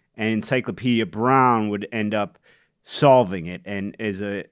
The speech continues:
child, I remember thinking, "Encyclopedia Brown is the best boy detective in the world." And as an adult,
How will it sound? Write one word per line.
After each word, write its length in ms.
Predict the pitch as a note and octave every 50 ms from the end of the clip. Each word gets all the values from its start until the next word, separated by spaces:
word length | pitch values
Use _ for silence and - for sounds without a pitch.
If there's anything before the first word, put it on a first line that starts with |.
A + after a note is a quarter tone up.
| _ _
child, 380 | - - F#3 G#3 G#3+ E3+ C3 A#2
I 40 | A#2
remember 360 | A2+ A2 A2 A2 G#2+ G#2 G#2
thinking, 360 | - - G#2+ F#2+ F2 F#2+ -
"Encyclopedia 720 | - G#2 - - C#3+ C#3+ - B2 G2+ - C#3 C#3+ A#2 A2 G#2+
Brown 560 | F2 - D3 D3+ C#3 B2+ B2 A#2+ A2+ G#2+ - _ _ _ _ _ _ _ _ _ -
is 160 | A2+ A2 A2
the 100 | G2+ A2
best 540 | F2+ B2 B2+ B2 A2 - - - _ _ _ _ _ _ _ _ _ _ _
boy 300 | F2 - B2 B2+ B2 A#2+
detective 600 | G2 G#2 F#2 - C3+ B2+ A#2+ - - A#2 G#2 F2+
in 140 | A2+ G#2 G2+
the 60 | G2
world." 560 | G2 A#2+ D3 D#3 C#3 B2 A2+ G2+ G2 G2 - -
And 200 | A2 A2 A2+ A2+
as 240 | G#2+ A2+ A2 G#2+ A#2
an 80 | A2
adult, 640 | A2 G#2+ F2+ - E3+ G3 F#3+ D3+ B2+ B2 - _ _